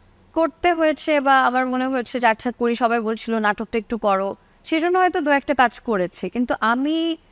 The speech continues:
ক্যারেক্টার ফিল করতে পারিনি বলে হয়তো বা অডিয়েন্স আমাকে ফিল করতে পারেনি, আমার মনে হয়েছে। কিন্তু সত্যিই তো যখন কাজ করি, সেটাও আলহামদুলিল্লাহ সবাই খুব পছন্দ করে। আমি একদমই নতুন ছিলাম, তো এখন তো অন্তত ক্যামেরার সামনে আমি অভ্যস্ত, তখন কিন্তু কিচ্ছু বুঝতাম না,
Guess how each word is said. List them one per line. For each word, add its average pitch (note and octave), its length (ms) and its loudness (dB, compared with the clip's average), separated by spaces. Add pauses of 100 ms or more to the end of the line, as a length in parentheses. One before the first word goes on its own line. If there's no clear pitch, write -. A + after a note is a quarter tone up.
(280)
ক্যারেক্টার D4 480 2
ফিল E4+ 220 -2
করতে E4+ 280 -2
পারিনি D#4 360 0
বলে E4 260 2
হয়তো E4 240 -2
বা D4 120 2
অডিয়েন্স B3+ 380 0
আমাকে A3+ 260 0
ফিল G#3 220 -2
করতে F#3 260 2
পারেনি, D#3 440 -2
আমার G3 240 2
মনে F3 200 -2
হয়েছে। F3+ 400 -6 (240)
কিন্তু C4+ 140 0
সত্যিই D4+ 360 0
তো F4 80 0
যখন E4+ 220 2
কাজ D4 220 0
করি, D#4 160 -2
সেটাও C#4+ 380 0
আলহামদুলিল্লাহ C#4+ 640 0
সবাই C4 280 0
খুব A#3 280 -8
পছন্দ C#4 440 0
করে। C#4 320 0 (340)
আমি A3+ 240 2
একদমই A3+ 500 0
নতুন F4+ 240 0
ছিলাম, C#4+ 320 0
তো B3 240 2
এখন F4 360 0
তো F#4 100 4
অন্তত F#4 260 0
ক্যামেরার D#4 340 2
সামনে E4 300 0
আমি E4 80 0
অভ্যস্ত, B3 440 0
তখন A3 260 -2
কিন্তু D#4 220 -2
কিচ্ছু E4 340 0
বুঝতাম G3+ 380 0
না, E3+ 200 0